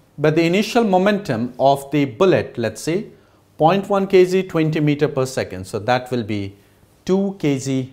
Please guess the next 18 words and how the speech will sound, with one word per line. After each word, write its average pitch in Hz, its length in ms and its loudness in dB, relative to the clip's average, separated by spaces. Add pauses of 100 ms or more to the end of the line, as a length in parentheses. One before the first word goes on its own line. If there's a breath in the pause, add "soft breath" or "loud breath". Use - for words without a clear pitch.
(140)
meter 120 280 -4
per 104 140 -4
second, 143 500 -8 (380)
initial 135 380 -2
momentum 120 480 0
of 110 120 -4
bullet. 107 420 -6 (960 soft breath)
Eventually, 190 960 2
the 151 180 -2
bullet 180 460 4
block 151 400 2
will 143 140 0
be 143 100 -2
one 151 300 0
system, 113 540 -8
two 165 220 -6
K 160 200 0
G, 185 400 -4